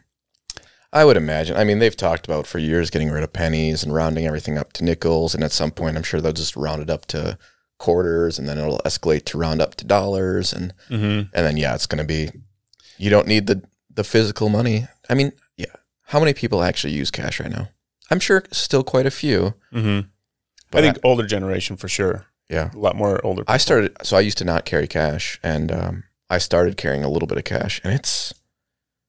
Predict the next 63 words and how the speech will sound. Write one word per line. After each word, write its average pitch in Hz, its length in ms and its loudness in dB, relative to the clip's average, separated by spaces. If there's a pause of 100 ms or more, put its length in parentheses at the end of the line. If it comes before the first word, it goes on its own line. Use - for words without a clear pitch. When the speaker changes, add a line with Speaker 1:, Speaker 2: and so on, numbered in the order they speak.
(440)
Speaker 1:
it's - 160 -4
nice 92 200 4
to 87 80 -6
have 78 140 -2
a - 40 -4
little 58 140 0
cash - 320 -4
on - 140 -8
you. 82 120 -6 (520)
Speaker 2:
It 147 100 2
is 160 140 6
nice 143 220 6
to 135 60 4
have 120 100 6
a - 20 0
little 117 100 2
bit 110 100 0
of 110 80 -2
cash. 110 260 4 (100)
I 123 80 4
find 127 320 2
that 113 60 2
whenever 117 340 2
I 113 60 4
have 107 160 2
cash 110 260 0
in 110 60 -4
my 95 40 -8
pocket, 98 280 -2
I 82 40 -8
just 85 180 -6
fucking - 240 -10
spend - 280 -6
it. - 120 -14
Speaker 1:
Do 90 140 -2
you? 95 120 4 (160)
Speaker 2:
Uh, 107 240 2
I, 107 180 -2
yeah, 113 240 2
if 113 200 -2
it's 143 160 0
in 202 80 2
my 156 120 6
wallet 117 440 6
and 117 80 -2
it's 107 140 -2
like, 110 160 2
and 104 100 0
I 101 60 2
know 101 220 4
it's 117 140 0
there, 139 360 4 (260)
I 117 80 4
just, 104 300 -2 (160)
I 104 180 4
don't, 98 100 0
I'm, 107 200 0
I'm 107 160 0
impulsive. 107 680 0
I'll - 80 0
buy 98 260 4
something 104 400 0
that 95 200 0